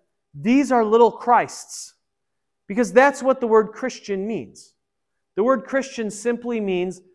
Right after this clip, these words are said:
little Christ. So they were living in such a way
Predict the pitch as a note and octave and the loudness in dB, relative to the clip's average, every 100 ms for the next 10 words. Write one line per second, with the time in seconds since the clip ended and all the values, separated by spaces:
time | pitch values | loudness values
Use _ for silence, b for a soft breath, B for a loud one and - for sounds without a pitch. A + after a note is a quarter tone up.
0 | _ _ D#3+ G3+ B3 E3+ C#3 - _ _ | _ _ -6 4 6 4 -2 -10 _ _
1 | _ - A#3 C#3 - - _ _ _ _ | _ 2 2 2 -6 -20 _ _ _ _
2 | _ _ _ _ _ _ _ _ _ _ | _ _ _ _ _ _ _ _ _ _
3 | _ _ - A3 G#3 C#4+ C4+ A#3+ D#4 F4+ | _ _ 0 4 6 6 4 4 4 4
4 | E4 D4 - C4 C4 A#3+ B3+ E3+ C3+ F#3+ | 0 -2 0 -2 -2 -2 0 0 -4 -12